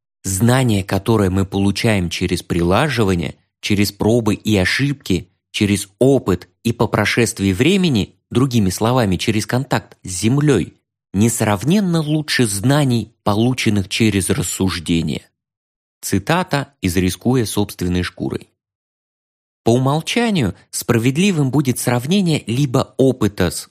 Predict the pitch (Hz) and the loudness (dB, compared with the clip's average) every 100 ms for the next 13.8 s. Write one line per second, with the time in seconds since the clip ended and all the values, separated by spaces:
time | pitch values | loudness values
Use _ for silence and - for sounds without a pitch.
0 | - 175 233 214 - 185 180 _ _ _ | 0 2 2 0 -2 -4 -4 _ _ _
1 | 180 214 185 - - 135 117 95 - 87 | -2 0 0 -2 0 2 2 0 0 -2
2 | 85 190 208 175 170 - - 139 131 117 | 0 0 0 0 -2 -6 -2 0 0 -2
3 | - 98 - 90 85 71 - _ _ _ | -2 -2 0 -2 0 -4 -6 _ _ _
4 | _ _ _ _ - 113 107 113 151 143 | _ _ _ _ -4 0 0 2 2 2
5 | 127 - 107 123 123 127 - 131 131 - | 0 0 0 0 0 -2 0 0 0 0
6 | 110 104 95 - - 120 110 101 - 90 | 0 2 0 0 0 0 2 -2 -2 -4
7 | - - 123 107 92 95 92 90 - 180 | -6 -4 0 2 2 -2 -2 -2 0 0
8 | 180 131 98 85 _ _ - 104 135 - | 0 -2 -2 -6 _ _ -8 -4 0 -2
9 | - 147 120 - 190 - 143 - 87 73 | 0 0 0 -2 -6 0 0 0 -4 -6
10 | - _ _ _ - 95 95 - 175 196 | -10 _ _ _ -6 -2 -2 0 2 2
11 | 180 165 - - 156 151 151 - 190 156 | 2 0 -2 -2 0 0 0 0 0 0
12 | - 87 - _ _ _ _ 127 113 151 | 0 -6 -6 _ _ _ _ -4 -2 -2
13 | 156 85 90 - 156 - - - | -2 -2 -2 0 -2 -2 -10 -12